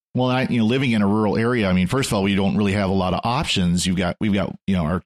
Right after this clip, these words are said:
co-op, our local, local telephone co-op is our only high-speed internet provider. And there's been days I think we've maxed out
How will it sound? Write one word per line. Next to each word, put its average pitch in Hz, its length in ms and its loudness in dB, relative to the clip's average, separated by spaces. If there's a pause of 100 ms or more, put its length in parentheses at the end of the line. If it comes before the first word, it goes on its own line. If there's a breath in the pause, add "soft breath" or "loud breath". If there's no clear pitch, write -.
(260)
co-op, 123 400 -2
our 98 60 0
local, 101 460 -2
local 131 260 -2
telephone 139 340 0
co-op 95 300 -2
is 87 80 0
our 98 180 0
only 123 320 0
high-speed 104 560 0
internet 95 320 0
provider. 135 500 0 (960 loud breath)
And 120 760 0 (580)
there's 185 260 0
been 220 140 2
days 180 280 2
I 131 160 0
think 151 220 -2
we've 127 180 0
maxed 107 500 0
out - 520 -2